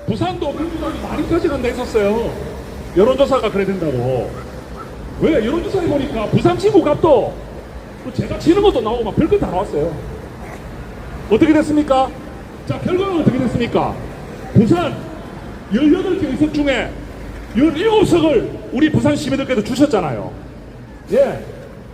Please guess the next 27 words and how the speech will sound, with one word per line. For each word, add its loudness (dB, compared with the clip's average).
그래서 6
선거는 4
끝까지 -2
가야 0
됩니다. -2
하루 8
저녁에 6
달라져요. 4
하루 2
저녁에. 0
자, 2
제가 4
이 2
우리 2
보면은 0
항상 4
우리 2
역대 2
대통령들이 0
자녀 6
문제 0
때문에 0
또는 4
배우자 6
문제 2
때문에 0
많이 -4